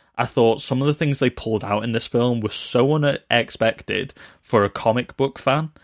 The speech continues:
um, doing certain things and stuff that, like, like, I just didn't think were gonna happen. And then when they happened, like, I, I know you saw me, like, being like,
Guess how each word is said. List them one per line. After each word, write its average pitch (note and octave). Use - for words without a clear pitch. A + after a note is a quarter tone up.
um, F#2+
doing G#2
certain G#2+
things A2+
and G#2+
stuff -
that, A2+
like, G#2+
like, -
I A#2
just A#2
didn't G#2+
think G#2+
were G2+
gonna F#2+
happen. G2+
And G2
then G2
when G2
they G2+
happened, G2+
like, F#2+
I, G#2
I A2+
know A2
you G#2
saw G2+
me, G2+
like, G2+
being G2+
like, G2